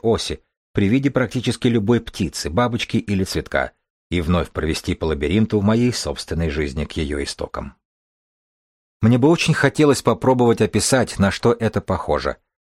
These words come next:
Хотя, возможно, этот процесс получится у меня чересчур рациональным, этакой чёткой системой свободных ассоциаций. Однако единственной по-настоящему определённой частью его является моё сознательное неприятие слишком узкого орнитологического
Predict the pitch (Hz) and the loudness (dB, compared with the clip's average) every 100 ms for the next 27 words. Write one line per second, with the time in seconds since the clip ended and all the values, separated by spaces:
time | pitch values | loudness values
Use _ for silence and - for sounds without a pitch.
0 | _ - 104 80 71 73 87 101 87 80 | _ -2 0 0 -2 0 2 2 0 -2
1 | 92 90 - 82 - 104 - 85 104 113 | -2 -2 -2 -4 -2 -2 -2 -2 0 -2
2 | 101 101 98 107 101 - 98 92 131 120 | -2 2 4 4 2 0 0 0 0 0
3 | 110 113 113 120 110 78 73 _ _ _ | 0 0 0 2 2 0 -6 _ _ _
4 | _ 151 156 143 131 - - 139 - 120 | _ -2 0 2 0 0 0 0 0 -2
5 | 110 - 127 117 107 101 87 95 92 90 | -2 0 2 2 2 0 0 2 2 0
6 | 85 90 - - - - - _ _ _ | -2 -4 -4 -4 -4 -10 -12 _ _ _
7 | _ _ 82 76 85 - 82 90 87 73 | _ _ -2 2 0 0 -2 0 0 2
8 | 101 - - 73 - 80 78 82 85 - | 2 0 -2 -2 -2 -2 -2 0 0 0
9 | 95 90 82 90 82 95 90 82 101 92 | 2 0 2 0 2 2 2 0 0 -2
10 | - 80 87 95 98 _ _ _ - 113 | -2 -4 0 2 0 _ _ _ 0 4
11 | 120 110 117 113 113 - 101 107 117 110 | 4 4 2 4 4 2 2 2 2 4
12 | 110 107 98 98 123 123 113 - 120 - | 4 4 4 2 2 2 0 0 -2 0
13 | 107 - 92 110 - 113 113 - 95 95 | -2 0 -2 -2 0 0 0 0 0 0
14 | - 85 82 127 - - 80 | 2 0 0 -2 -2 -2 -2